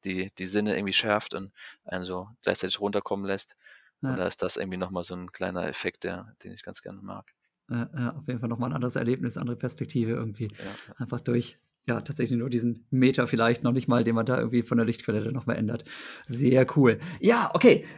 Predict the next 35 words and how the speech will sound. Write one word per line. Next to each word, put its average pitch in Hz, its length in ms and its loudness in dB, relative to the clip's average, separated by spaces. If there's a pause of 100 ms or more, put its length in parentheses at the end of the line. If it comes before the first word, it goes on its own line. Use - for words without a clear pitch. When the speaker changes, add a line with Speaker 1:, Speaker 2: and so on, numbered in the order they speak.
Speaker 2:
Ähm, 190 320 10
ich 151 160 4
guck - 200 -2
mal 127 240 6
auch 127 140 6
hier 143 100 12
noch 127 80 10
mal 127 140 10
auf 120 180 6
meine 123 180 8
Spickliste. 131 540 4
Ja, 117 160 12
was 120 140 6
habe 131 100 4
ich 123 80 0
mir 131 80 8
hier 127 100 8
noch 123 100 4
alles 120 220 6
aufgeschrieben? 127 520 4
Die 123 80 10
Hälfte 135 180 8
habe 117 100 8
ich 123 60 -2
vergessen. 131 280 4
Ist 170 240 2
egal, 147 360 10
wir 131 80 6
haben 139 120 6
trotzdem 156 300 4
schon 127 160 2
über 135 100 4
eine 135 100 4
Stunde 135 200 0
gequatscht. 127 420 0